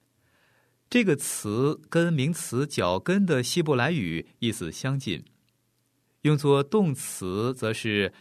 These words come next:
紧跟不舍的意思，引申意义有欺骗、陷害、欲达目的、不择手段。作者以此作为后来故事发展的伏笔。好，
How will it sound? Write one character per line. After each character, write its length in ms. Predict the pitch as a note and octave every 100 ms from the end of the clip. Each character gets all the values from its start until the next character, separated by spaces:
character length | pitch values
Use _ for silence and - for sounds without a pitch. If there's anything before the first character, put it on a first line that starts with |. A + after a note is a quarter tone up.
| - _
紧 300 | - A#2 A2
跟 260 | A#2+ F3 E3
不 140 | D3+
舍 220 | - D2+
的 100 | D2
意 180 | A#2 F#2+
思， 280 | - A#1+ - _ _ _ _ _ _ _ _
引 180 | B2+ B2
申 220 | B2 G3
意 40 |
义 420 | G3 D#3 D#3+ F#2 - _
有 260 | F#2+ F#2+ F#2+
欺 320 | - - F3+
骗、 480 | E3+ B2+ F#2 E2 -
陷 320 | - - E3+ G2+
害、 340 | G#2 F2 D#2+ _
欲 120 | E3+ C#3+
达 160 | A2+
目 240 | E3 G3 C3
的、 280 | E2+ D#2+
不 160 | - A#2
择 180 | F#2+ G#2
手 180 | - -
段。 240 | - F2+ - _ _ _ _ _ _ _ _ _ _ _ _ _ _
作 160 | - C3+
者 80 |
以 140 | B2 C#3
此 260 | - A2+
作 140 | G#2 A#2
为 200 | G2+ G#2+
后 200 | - A#2+
来 160 | G2
故 160 | G2+ A#2+
事 240 | - F#2+
发 180 | F#2 B2
展 140 | A#2+ E2
的 40 |
伏 280 | D#2+ - G#2
笔。 240 | - F2 _ _ _ _ _ _ _ _ _ _ _ _ _
好， 220 | - -